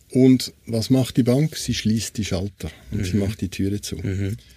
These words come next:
Speaker 1: Die Anekdote, die du erzählt hast vom Zug nach Bern, zeigte, dass heute im digitalen Zeitalter konnte jedermann einfach mit seinem Handy
Speaker 2: Genau.
Speaker 1: Geld wegzügeln und dann war es weg. Und
Speaker 2: Mhm.
Speaker 1: das ist auch ein Thema,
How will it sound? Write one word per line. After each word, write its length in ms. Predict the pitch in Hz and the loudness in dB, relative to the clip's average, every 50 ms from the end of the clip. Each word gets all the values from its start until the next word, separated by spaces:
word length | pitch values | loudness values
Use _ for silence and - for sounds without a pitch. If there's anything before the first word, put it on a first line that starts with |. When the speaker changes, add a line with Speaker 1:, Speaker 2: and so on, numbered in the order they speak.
| _ _ _ _ _ - 156 165 - _ _ _ _ _ _ _ | _ _ _ _ _ -12 -12 -12 -12 _ _ _ _ _ _ _
Speaker 1:
Die 160 | 147 143 147 | 2 4 4
Anekdote, 520 | 143 143 147 123 - 147 147 165 - 165 139 | 6 6 4 4 4 2 2 4 2 2 2
die 180 | 143 139 131 | 4 4 4
du 100 | 120 135 | 6 6
erzählt 480 | 127 123 110 - 127 127 139 135 - - | 4 4 4 4 4 4 4 4 4 2
hast 240 | 123 117 - - - | 2 2 0 -2 -2
vom 240 | - 123 113 107 | 0 2 2 2
Zug 240 | - - 127 127 - | 2 0 -2 2 2
nach 160 | 127 110 95 | 2 2 0
Bern, 480 | - - 107 107 117 123 120 107 95 92 - _ _ _ _ _ _ _ _ _ - | 0 0 0 2 4 4 4 4 2 0 -6 _ _ _ _ _ _ _ _ _ -10
zeigte, 400 | - - 113 113 120 - - 117 | -2 0 2 2 2 0 0 0
dass 300 | 107 117 107 - - - | 0 2 0 0 0 2
heute 260 | 113 131 131 - - | 4 4 4 6 6
im 80 | 120 110 | 6 6
digitalen 500 | 117 117 117 107 - 117 113 113 110 104 | 6 2 0 2 2 4 4 4 4 4
Zeitalter 640 | - - 104 113 123 - - 104 104 101 - - 131 - - _ _ - - _ _ _ | 2 2 0 0 0 2 2 0 0 0 -2 -4 -6 -6 -6 _ _ -20 -20 _ _ _
konnte 300 | - 120 113 101 - 120 | 0 0 2 4 4 6
jedermann 480 | 117 123 131 143 156 147 127 120 123 113 | 6 6 6 6 6 6 6 6 4 4
einfach 280 | 120 135 131 127 110 | 4 2 2 2 2
mit 180 | 117 123 107 - | 4 2 2 4
seinem 260 | - 110 110 107 101 | 2 4 4 6 6
Handy 460 | 92 107 117 139 156 147 135 120 - - _ _ _ _ _ - - _ _ | 6 4 4 4 4 4 2 0 0 -4 _ _ _ _ _ -20 -20 _ _
Speaker 2:
Genau. 300 | 117 104 98 95 98 113 | -10 -8 -6 -6 -2 4
Speaker 1:
Geld 280 | 127 127 131 143 139 | 6 6 6 8 6
wegzügeln 640 | 143 139 135 - - - 147 143 143 - 151 156 160 165 | 4 4 2 2 0 2 2 2 4 2 2 2 2 0
und 240 | 151 117 110 - | 0 -2 0 2
dann 140 | 123 123 120 | 4 4 4
war 100 | 123 139 | 4 4
es 180 | 151 143 - - | 2 0 0 -2
weg. 160 | 180 107 - _ _ _ | -4 -6 -6 _ _ _
Und 220 | - - 120 113 - | -8 -4 -4 -4 0
Speaker 2:
Mhm. 60 | 107 | 2
Speaker 1:
das 260 | 127 131 117 - - | 2 2 2 0 0
ist 380 | - 196 151 - - - - - | 0 0 2 2 0 -4 -6 -4
auch 260 | 120 127 123 - - | -2 -2 -2 0 0
ein 200 | 113 113 107 - | 0 0 0 0
Thema, 440 | - 120 127 143 147 131 135 139 | 2 2 2 4 4 2 2 2